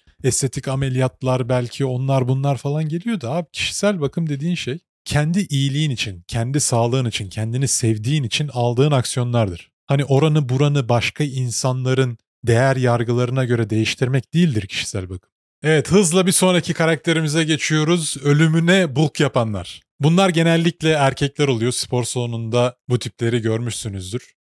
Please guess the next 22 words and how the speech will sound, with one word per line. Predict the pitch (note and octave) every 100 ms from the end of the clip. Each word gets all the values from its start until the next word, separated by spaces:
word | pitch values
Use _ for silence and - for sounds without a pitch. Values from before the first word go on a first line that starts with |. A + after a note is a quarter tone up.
| _
Tombik | C3+ C3 F3+ -
tombik | C3+ C3 C#3+
dolaşırlar | C3 B2 A#2+ B2 A2+ G#2+ G2+
böyle. | G#2+ A#2+
Sürekli | - C3+ - B2+
olarak | A#2+ B2 A#2+
bulk | B2+ A#2+ A#2+
yaparlar. | G#2+ A2 G#2+ B2+ G#2+
Hiçbir | A2+ - A#2+
zaman | A#2+ A#2+ C#3+ - _ _ _
kat | - B2+ -
yapmaya, | B2 A#2 A#2+ A#2 A#2+ C3 A#2+
defisit, | A2 B2 - A2+ - - _ -
kalori | A#2 B2 A#2+
açığı | A2 A#2
oluşturmaya | G#2+ A2 - A2 A#2+
yanaşmazlar. | A#2 A2 A2 - A#2+ G#2+ G2 C3 - _ -
Sürekli | - C3 C3 - B2+ A2
büyüme | A2+ A#2 B2+ B2 -
odaklıdır | A2 G2 - G2 F#2+ F#2
bu | G2
insanlar. | F#2 - F#2+ G#2 D#3